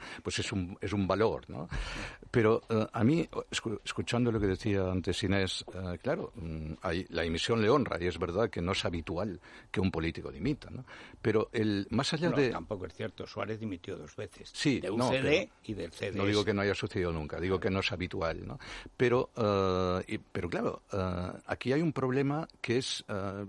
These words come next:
Speaker 1: pensar en el presente y en el futuro. Es decir, este partido no ha abierto ningún debate sobre las causas de su no mal resultado, de su fracaso, porque eso no es un mal resultado. Porque además dijo una cosa, Albert, que a mí, que la recojo en el libro, que a mí me sorprendió muchísimo, ¿no?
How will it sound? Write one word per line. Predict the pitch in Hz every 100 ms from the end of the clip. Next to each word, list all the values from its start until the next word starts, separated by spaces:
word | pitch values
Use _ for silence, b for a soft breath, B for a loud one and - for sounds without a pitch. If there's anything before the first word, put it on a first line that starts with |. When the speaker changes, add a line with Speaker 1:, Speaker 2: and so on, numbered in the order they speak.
| -
Speaker 1:
pensar | 95 - 117 120
en | 135
el | 113 98
presente | 95 95 120 123 143
y |
en | 127
el | 92
futuro. | - 160 170 - B B B
Es |
decir, | 104 - 101 B B -
este | - 156
partido | 160 185 175
no | 151
ha |
abierto | 143 139 110 107
ningún | 101 104 113 175
debate | 104 107 - 208 - -
sobre | - 127 110
las | 101 -
causas | 151 147 - 185 - - b b b
de | 92 107
su | - 143 -
no | - 101 139
mal | 117 95
resultado, | 92 104 85 98 101
de | -
su | - 95
fracaso, | - 85 - 104 - 110 -
porque | - -
eso | - 90
no | 85
es | -
un | 92
mal | 90
resultado. | - 101 151 151 B B B
Porque | -
además | 95 135
dijo | - -
una | 143 131
cosa, | 127 120
Albert, | 127 135 143
que | 104
a |
mí, | 95 135 -
que | -
la | 90 85
recojo | - 120 -
en | 127
el | 123
libro, | 135 139
que | 110
a |
mí | 110
me | 151
sorprendió | - 107 107 117
muchísimo, | 127 - 185 - 107
¿no? | -